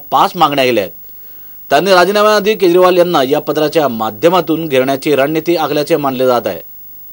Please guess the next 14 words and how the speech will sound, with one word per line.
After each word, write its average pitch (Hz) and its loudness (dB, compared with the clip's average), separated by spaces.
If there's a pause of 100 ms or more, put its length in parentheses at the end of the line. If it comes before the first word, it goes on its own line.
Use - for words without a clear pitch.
(1300)
भाजप 143 2
राष्ट्रीय 180 4
हिताबद्दल 160 4
तडजोड 143 2
करणार 127 0
नाही. 101 -6 (100)
काश्मीर 123 -6
मुद्दा 139 -2
सोडवला 131 0
गेला 127 0
नाही 120 -2 (100)
तर 160 0
पीपल्स 151 -4
डेमोक्रॅटिक 139 -2